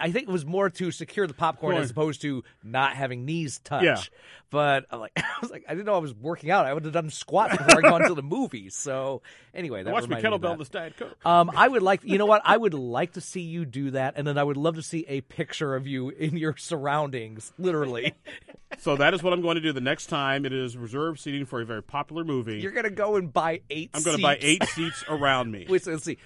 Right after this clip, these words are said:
Speaker 1: One, two, three, four, five, six.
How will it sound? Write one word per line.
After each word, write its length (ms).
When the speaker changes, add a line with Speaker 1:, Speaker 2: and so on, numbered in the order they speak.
Speaker 1:
One, 240
two, 400
three, 280
four, 640
five, 320
six. 720